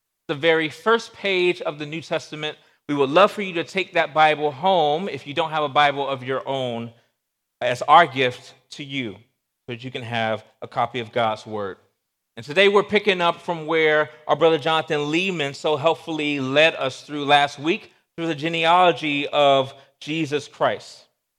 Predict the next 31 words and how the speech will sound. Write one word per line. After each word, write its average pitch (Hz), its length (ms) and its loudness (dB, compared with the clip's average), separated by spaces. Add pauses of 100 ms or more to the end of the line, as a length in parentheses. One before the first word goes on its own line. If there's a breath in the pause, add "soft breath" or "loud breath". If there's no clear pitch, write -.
(380)
And 139 100 -4
in 175 120 0
that 202 160 2
sermon, 214 420 2
which 165 160 -4
you 185 80 -10
can 175 120 -4
s-, - 200 -18 (320)
go 170 240 6
to 175 180 -4
our 151 140 4
website 160 440 2
and 139 80 -6
listen 165 320 -4
to, 139 320 -10 (240 soft breath)
he 160 60 -14
showed 247 400 2
us 160 280 4
the 165 140 -6
fact 160 400 2
that - 200 4 (260 loud breath)
since - 460 -2
Jesus 254 460 -2
was 170 160 0
born, 156 640 4 (260 loud breath)
God's 208 320 8
people 208 240 0
are 170 180 2
no 175 200 2
longer 214 300 4
determined 180 1000 -6